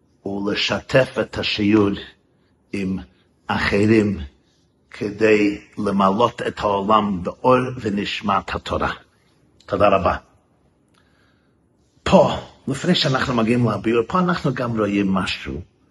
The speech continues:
מאוד עדין ודק. אנחנו לפעמים יש לנו, אה, אמביציה או תאווה לעשות הכל לבן שחור. זה לבן, זה שחור, זה טוב, זה רע. ולפעמים זה מאוד נחוץ.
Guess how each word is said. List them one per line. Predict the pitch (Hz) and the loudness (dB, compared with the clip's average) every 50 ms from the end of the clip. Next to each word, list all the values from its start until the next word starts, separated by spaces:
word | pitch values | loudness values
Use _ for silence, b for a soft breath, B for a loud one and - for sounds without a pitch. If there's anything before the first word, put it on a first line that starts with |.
| _ _ _ _ _ _ _ _ _ _ _ _ | _ _ _ _ _ _ _ _ _ _ _ _
מאוד | 120 120 117 117 147 147 139 131 | -2 -2 0 2 2 0 2 0
עדין | - 113 107 92 90 104 101 98 92 85 | 0 0 -2 -2 -2 0 0 0 0 0
ודק. | 92 90 85 95 87 - - - _ - - _ _ _ _ _ _ _ _ _ _ _ _ _ _ _ _ _ _ _ _ _ _ _ _ _ _ _ _ _ _ _ _ _ _ _ _ _ - | -2 -4 -2 -2 -4 -6 -8 -12 _ -20 -20 _ _ _ _ _ _ _ _ _ _ _ _ _ _ _ _ _ _ _ _ _ _ _ _ _ _ _ _ _ _ _ _ _ _ _ _ _ -2
אנחנו | 160 190 202 190 - 190 185 170 160 | 0 0 0 0 2 2 4 4 4
לפעמים | - - 139 131 160 160 147 | 4 2 0 -2 -2 -2 -2
יש | 143 139 - - | 0 -2 -2 -2
לנו, | 135 123 117 117 113 107 104 101 101 | -2 -4 -2 -2 -4 -4 -2 -2 -2
אה, | 98 98 - 98 98 - - | -2 -2 -2 -4 -4 -4 -2
אמביציה | 107 104 - - 143 160 151 - - - 117 101 87 92 95 - - | -2 -2 0 4 4 4 4 2 0 -2 -4 -4 -6 -8 -12 -10 -10
או | 98 | -10
תאווה | 92 - - - 107 92 92 - - 131 101 - B B B B B B B | -10 -4 0 0 0 0 0 -4 -4 -6 -6 -8 B B B B B B B
לעשות | - 131 135 - - 165 - - | -6 -6 -2 0 -2 0 0 -2
הכל | 127 - - - 139 139 - - | -2 0 2 2 2 2 0 -2
לבן | 131 120 117 107 123 123 127 | -2 -2 0 0 0 0 0
שחור. | 120 123 - 104 - - - 90 85 78 - B B B B B B | 0 0 0 -2 0 0 -2 -2 -4 -6 -10 B B B B B B
זה | 117 127 139 | 2 4 4
לבן, | 120 117 117 113 156 202 202 196 196 - | 6 4 4 4 6 6 6 6 4 4
זה | 131 131 | 0 -2
שחור, | 113 - - 101 - - - 85 87 | 0 0 0 0 0 -2 -2 -2 -2
זה | 87 110 147 151 151 | 2 4 4 4 4
טוב, | - - 165 156 147 135 | 0 0 0 0 0 0
זה | 117 120 113 107 | 0 0 0 0
רע. | 101 95 92 87 78 - b b b b b _ _ - | 0 -2 -4 -6 -10 -14 b b b b b _ _ -6
ולפעמים | 160 - - - - 165 180 190 180 | -4 -4 -2 -2 0 4 6 6 6
זה | 165 165 156 | 6 6 4
מאוד | 147 143 123 127 127 123 120 110 | 4 2 2 2 0 0 -2 -2
נחוץ. | 104 - - - 104 | -2 -2 -4 -4 -6